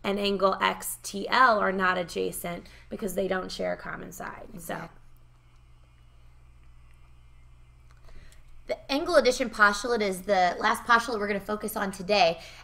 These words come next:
Speaker 2: And hopefully it sounds a little bit like the segment addition postulate.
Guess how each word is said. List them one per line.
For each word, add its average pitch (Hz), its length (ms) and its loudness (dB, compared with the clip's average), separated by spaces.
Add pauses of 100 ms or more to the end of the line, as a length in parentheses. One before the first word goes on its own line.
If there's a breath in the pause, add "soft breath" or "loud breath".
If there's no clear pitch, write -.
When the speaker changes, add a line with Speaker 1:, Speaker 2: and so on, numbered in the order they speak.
(100)
Speaker 2:
And 285 220 6 (100)
hopefully 262 340 0
it 262 100 -8
sounds 233 240 0
a 220 40 2
little 285 280 2
bit 240 160 6
like 202 180 2
the 196 80 -4
segment 226 480 0
addition 170 380 -6
postulate. 160 640 -4